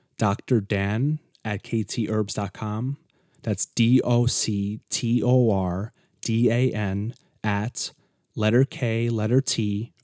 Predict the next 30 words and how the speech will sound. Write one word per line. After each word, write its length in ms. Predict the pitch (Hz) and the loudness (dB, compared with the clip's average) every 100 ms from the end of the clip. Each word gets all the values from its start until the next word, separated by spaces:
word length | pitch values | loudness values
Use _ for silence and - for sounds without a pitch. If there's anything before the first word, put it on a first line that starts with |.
| - | 0
herbs 300 | 104 98 98 | 2 2 0
dot 160 | 101 | -2
com 400 | - 104 104 147 _ _ _ _ _ _ _ _ | -2 -4 -2 -4 _ _ _ _ _ _ _ _
to 140 | - 120 | -6 -4
be 180 | 110 110 | -2 2
put 380 | - 113 110 - | 4 4 0 -4
on 200 | 107 101 | -4 -2
the 80 | 95 | 2
wait 200 | 131 127 | 4 6
list 380 | 135 131 - - | 4 4 0 -4
to 60 | |
ask 220 | 104 98 | -4 -4
for 120 | - 107 | -4 -4
more 200 | 101 98 | -2 -2
information. 960 | 92 98 101 113 - 113 107 107 110 - - - - | -4 -4 -2 -2 -2 -2 0 -2 -4 -8 -20 -20 -2
Or 280 | 139 190 190 | 2 4 4
if 80 | |
you 60 | 156 | 6
just 160 | 139 135 | 6 4
had 120 | 139 | 2
a 60 | 123 | 2
question 340 | 127 117 120 | 0 0 0
about 200 | 107 104 | 0 -2
the 80 | 101 | -4
podcast, 800 | - 131 127 131 127 123 - - _ _ _ _ _ | -4 -4 -2 -4 -2 -4 -6 -12 _ _ _ _ _
just 160 | - 107 | -10 -6
wanted 200 | 101 95 | -4 -4
to 60 | 101 | -6
show 180 | - 92 | -6 -6
support. 520 | - - 139 123 | -2 2 4 2